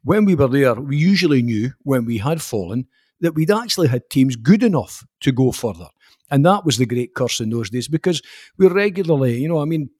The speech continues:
I've done them all. I've been at Wembley as a fan. I've been, I've stood in the terrace in Anfield when we beat Wales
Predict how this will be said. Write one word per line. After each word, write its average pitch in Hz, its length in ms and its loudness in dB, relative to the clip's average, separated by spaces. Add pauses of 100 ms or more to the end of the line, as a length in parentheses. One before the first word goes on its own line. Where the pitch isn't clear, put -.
(520)
I've 131 120 -2
done 175 180 2
them 151 120 4
all. 113 180 2
I've 113 100 -8
been 156 120 0
at 131 100 -6
Wembley 123 340 -2
as 101 80 -6
a 104 80 -6
fan. 110 300 -6
I've 110 120 -10
been, 143 200 2
I've 123 120 -6
stood 170 200 2
in 147 60 -4
the 131 80 -4
terrace 127 340 -4
in 135 60 -10
Anfield 123 400 -6
when 110 100 -10
we 113 100 -8
beat 120 240 -6
Wales 117 380 -4